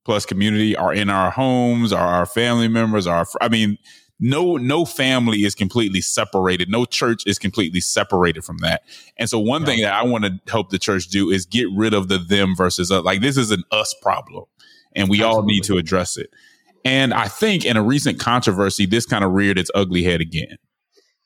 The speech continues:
Speaker 1: So Pastor Alistair Begg is a very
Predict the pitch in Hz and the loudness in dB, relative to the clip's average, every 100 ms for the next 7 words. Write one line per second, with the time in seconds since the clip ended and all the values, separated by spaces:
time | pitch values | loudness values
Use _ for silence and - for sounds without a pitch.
0 | _ - 123 110 107 95 - - _ _ | _ -2 0 2 2 0 -8 -20 _ _
1 | 135 156 147 - 123 127 - 101 85 104 | 0 2 2 2 2 0 0 -2 2 2
2 | 101 98 90 - 95 92 92 90 90 87 | 4 4 0 -2 0 2 2 2 0 -2
3 | - - _ _ - 98 90 90 110 117 | -6 -10 _ _ -4 -2 -2 -2 0 2
4 | 113 110 107 101 98 92 | 2 2 2 2 0 -2